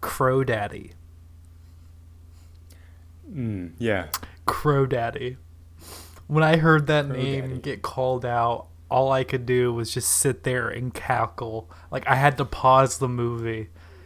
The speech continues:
Speaker 1: and just,
Speaker 2: <laughs>
Speaker 1: and, like, I, I had tears, like, running down my face. It,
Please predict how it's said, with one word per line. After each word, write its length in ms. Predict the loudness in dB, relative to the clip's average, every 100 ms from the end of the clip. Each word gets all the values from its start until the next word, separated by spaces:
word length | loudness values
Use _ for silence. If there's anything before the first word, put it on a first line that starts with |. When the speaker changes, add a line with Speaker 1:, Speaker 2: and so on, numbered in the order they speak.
| -20 -6
Speaker 1:
and 160 | -2 0
just, 460 | 2 0 0 -2
Speaker 2:
<laughs> 400 | -4 -6 -8 -8
Speaker 1:
and, 240 | -6 -8 -8 -12 -8
like, 200 | -6 -6 -2
I, 240 | 0 2
I 20 |
had 260 | 2 0 -2
tears, 760 | -8 -4 0 2 2 2 -2 -4
like, 180 | -6 -4
running 240 | -2 -2
down 220 | 0 0 0
my 100 | -2
face. 460 | -2 -2 -2 -8 -10
It, 160 | -10